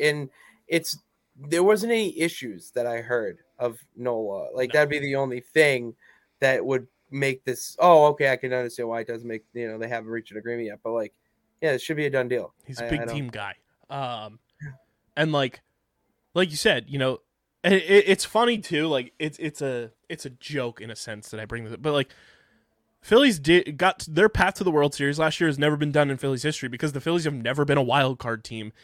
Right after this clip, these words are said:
Speaker 2: in their postseason history. They had always won the
Speaker 1: Oh,
Speaker 2: division when they
Speaker 1: really?
Speaker 2: got to the postseason.
Speaker 1: Oh, I
Speaker 2: They were
Speaker 1: didn't
Speaker 2: never a wild card. So they, they made history last year by being in as the first Phillies team in franchise history, which is one of the oldest franchises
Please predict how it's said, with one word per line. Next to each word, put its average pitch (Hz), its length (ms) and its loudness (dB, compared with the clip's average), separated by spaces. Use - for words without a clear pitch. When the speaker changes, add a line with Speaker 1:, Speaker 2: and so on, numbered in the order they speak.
Speaker 2:
in 143 80 0
their 139 140 4
postseason 135 540 0
history. 123 280 -8
They 98 100 -14
had 110 220 -8
always 131 300 0
won 139 160 -2
the 135 60 -2
Speaker 1:
Oh, - 20 -4
Speaker 2:
division 131 320 -2
when 120 100 -6
they 139 60 -8
Speaker 1:
really? 180 100 -4
Speaker 2:
got 190 80 -8
to - 60 -20
the 107 80 -14
postseason. 107 420 -12
Speaker 1:
Oh, 160 220 -6
I 127 80 -12
Speaker 2:
They 139 100 -10
were 113 80 -4
Speaker 1:
didn't 117 140 -6
Speaker 2:
never 147 260 8
a 143 60 8
wild 131 340 4
card. 107 300 -14
So - 120 -6
they, 196 140 6
they 185 240 4
made 320 300 8
history 156 400 0
last 113 320 -8
year 143 100 0
by 131 160 -2
being 202 340 0
in 196 220 2
as 147 160 0
the 139 80 0
first 185 300 2
Phillies 185 280 4
team 175 200 0
in 127 80 0
franchise 185 460 2
history, 170 220 0
which 165 160 2
is 156 80 -4
one 170 140 0
of 214 60 0
the 170 100 6
oldest 233 420 4
franchises 170 840 2